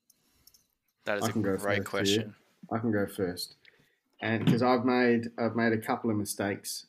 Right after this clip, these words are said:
Speaker 2: um, over the years, and I was, I was looking at a thread the other day, and it was just a comment on Instagram, and it was about some guy that was, um, I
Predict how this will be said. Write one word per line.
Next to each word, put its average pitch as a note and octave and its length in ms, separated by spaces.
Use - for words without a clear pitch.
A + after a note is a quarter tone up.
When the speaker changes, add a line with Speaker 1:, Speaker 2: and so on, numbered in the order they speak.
Speaker 2:
um, G2 300
over A2 180
the G2+ 120
years, G#2+ 360
and G#2 80
I F#2+ 120
was, G2 200
I G2 60
was G2 160
looking A2+ 320
at F#2 80
a F#2 40
thread G2 360
the G2+ 100
other F2 180
day, F2+ 420
and F2 300
it F2 80
was F2+ 200
just - 160
a - 40
comment F#2 400
on F2 80
Instagram, F2 600
and F2 60
it F2 60
was F2 120
about E2+ 340
some F2 260
guy E2+ 280
that E2 200
was, E2+ 380
um, F2 460
I F2+ 120